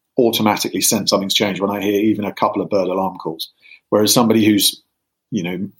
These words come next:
new, new to that sort of thing, and it's really not complex, as I'm, as I'm sure you're well aware. But that's the sort of thing that unconsciously is going on. I might be consciously going, "That's a really unusual pattern in the bark," which is something I was looking at this morning. So that's a very conscious analysis.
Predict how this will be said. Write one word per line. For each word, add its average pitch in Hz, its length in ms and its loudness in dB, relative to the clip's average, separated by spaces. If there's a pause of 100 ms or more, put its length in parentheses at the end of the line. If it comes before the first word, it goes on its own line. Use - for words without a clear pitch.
(380)
new, 110 480 4
new 113 240 4
to 101 120 -2
that 104 180 0
sort 101 140 0
of - 60 -4
thing, 110 160 2
and 92 100 -2
it's - 140 -2
really 117 320 4
not 92 240 -2
complex, 107 480 -2
as 92 120 -8
I'm, 90 280 -8
as 92 80 -12
I'm 95 120 -8
sure 104 200 0
you're 92 140 0
well 92 180 0
aware. 92 360 0 (260)
But 127 80 2
that's 151 220 4
the 127 60 2
sort 120 180 4
of 113 40 2
thing 110 120 2
that - 80 0
unconsciously 117 540 0
is 98 100 -4
going 107 180 4
on. 98 100 0
I 123 160 4
might 135 200 2
be 107 80 0
consciously 117 480 0
going, 104 240 2 (580)
"That's - 180 -2
a 113 60 0
really 123 300 2
unusual 110 400 2
pattern 107 360 -2
in 92 80 -4
the 95 60 -4
bark," 107 420 2
which - 160 -6
is 95 80 -2
something 101 160 -2
I 98 40 0
was 95 80 -2
looking 101 220 0
at 87 100 -4
this - 160 -2
morning. 117 380 2 (440)
So 113 140 2
that's 107 120 2
a 107 40 -4
very 107 160 4
conscious - 500 0
analysis. 107 720 0